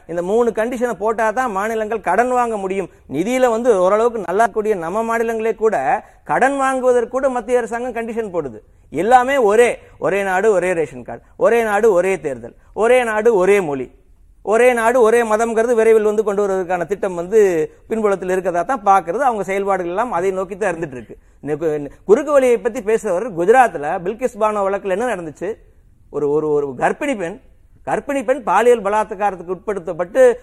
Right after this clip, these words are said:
குடும்பத்தில் இருக்கக்கூடிய பதினோரு பேர் கொலை செய்யப்படுகிறார்கள். குற்றவாளிகள் சிறையில் இருக்காங்க. சிறையிலிருந்து விடுவிக்கப்படுகிறார்கள் முன்கூட்டியே. அவர்களுக்கு லட்டு கொடுக்குறாங்க. டி வி விஷுவல் வருது, மாலை போட்டு வரவேற்கப்படுகிறது. இது மிக நேர்மையா? ஒரு கர்ப்பிணியை கொன்றவர்,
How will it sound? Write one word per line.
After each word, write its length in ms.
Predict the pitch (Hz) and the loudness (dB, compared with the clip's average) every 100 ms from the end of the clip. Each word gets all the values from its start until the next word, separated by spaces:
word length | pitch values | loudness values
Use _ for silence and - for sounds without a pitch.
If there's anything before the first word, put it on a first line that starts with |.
| - | -2
குடும்பத்தில் 360 | 220 254 240 220 | 2 2 2 0
இருக்கக்கூடிய 240 | 220 220 175 | 0 0 2
பதினோரு 360 | 214 247 214 | 0 0 0
பேர் 160 | 190 254 | 0 -2
கொலை 200 | 190 220 | 0 0
செய்யப்படுகிறார்கள். 720 | 214 196 156 139 127 127 226 - _ _ | 0 -2 -4 -6 -8 -8 -12 -14 _ _
குற்றவாளிகள் 580 | - 180 269 269 240 254 | -12 -2 2 2 0 0
சிறையில் 240 | 226 254 254 | 4 4 2
இருக்காங்க. 540 | 170 151 135 147 226 - - - | -2 -6 -6 -6 -8 -12 -20 -20
சிறையிலிருந்து 580 | - 226 285 262 254 285 | 0 2 4 4 2 0
விடுவிக்கப்படுகிறார்கள் 960 | 233 294 269 233 196 170 156 143 180 - _ | 0 -2 -2 -2 -2 -4 -4 -6 -10 -16 _
முன்கூட்டியே. 540 | - 190 175 143 151 247 - _ _ - | -8 -6 -6 -6 -4 -4 -6 _ _ -4
அவர்களுக்கு 420 | - 226 240 226 | 0 2 0 -2
லட்டு 280 | 202 220 285 | 0 0 0
கொடுக்குறாங்க. 400 | 269 214 165 135 123 - | 0 0 -2 -4 -8 -14
டி 100 | - 254 | -8 -6
வி 60 | 220 | -4
விஷுவல் 280 | 202 277 240 | -4 -2 0
வருது, 300 | 151 139 226 247 - _ - | -2 -2 -2 -4 -14 _ -8
மாலை 300 | 175 240 262 | 0 2 4
போட்டு 340 | 247 269 214 | 4 2 2
வரவேற்கப்படுகிறது. 720 | 226 247 202 180 160 147 135 156 _ - - | 4 4 2 -6 -6 -6 -8 -12 _ -20 -6
இது 220 | 190 208 | -2 0
மிக 300 | 202 220 214 | 2 0 2
நேர்மையா? 520 | 214 233 214 165 196 262 - - - _ _ _ - | 2 4 2 0 -2 -4 -16 -20 -20 _ _ _ -8
ஒரு 100 | 143 | -2
கர்ப்பிணியை 480 | 175 208 247 226 | 0 0 2 2
கொன்றவர், 420 | 202 185 175 170 | 0 -2 -2 -2